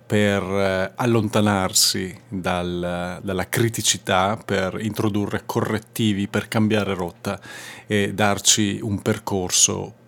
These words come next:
di costruzione positiva. Eh, un percorso complesso e profondo, eh, dato anche dalla capacità di, di Langer di coniugare,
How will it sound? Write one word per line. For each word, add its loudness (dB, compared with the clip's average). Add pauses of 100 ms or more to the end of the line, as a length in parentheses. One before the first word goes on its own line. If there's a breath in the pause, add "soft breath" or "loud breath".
(120)
di -2
costruzione -2
positiva. -6 (480 loud breath)
Eh, -2 (140)
un -4
percorso 0
complesso 4
e -2
profondo, 2 (340 loud breath)
eh, 0
dato 2
anche 6
dalla 2
capacità 0
di, -6
di -4
Langer 0
di -4
coniugare, 2